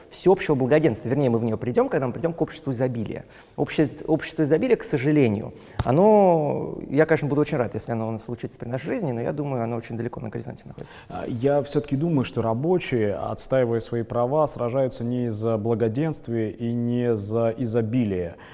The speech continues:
Speaker 2: Они отстаивают своё право на жизнь и на труд, потому что они находятся совершенно не в тех же условиях, что и, э, собственники средств производства, что
Speaker 1: Да.
Speaker 2: и работодатели. Но самое главное,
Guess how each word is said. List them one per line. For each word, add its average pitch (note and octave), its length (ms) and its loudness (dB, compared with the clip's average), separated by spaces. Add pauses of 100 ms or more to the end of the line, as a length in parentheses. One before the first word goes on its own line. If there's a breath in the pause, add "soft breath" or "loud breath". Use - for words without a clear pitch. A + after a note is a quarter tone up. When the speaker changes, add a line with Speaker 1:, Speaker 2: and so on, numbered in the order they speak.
(120 loud breath)
Speaker 2:
Они G#2+ 260 -2
отстаивают B2 500 0
своё A#2+ 200 -2
право A#2+ 340 0
на A2 140 0
жизнь F#2+ 480 0 (580 loud breath)
и A2 80 -2
на A2+ 160 0
труд, A2+ 400 -2
потому G2+ 300 -4
что - 200 -4
они A2 140 -2
находятся A2+ 360 -4
совершенно A#2+ 420 -4
не A#2 180 0
в - 80 -12
тех B2+ 160 2
же A2 100 -2
условиях, A2+ 440 0
что - 160 -2
и, G#2 500 -2 (100)
э, G#2+ 220 -8
собственники A2 560 -4
средств A2 400 -4
производства, G#2 560 -2
что G#2+ 140 -2
Speaker 1:
Да. G2+ 40 0
Speaker 2:
и G2+ 60 2
работодатели. G#2 600 0
Но G2 100 -6
самое F3 440 2
главное, G#2 440 2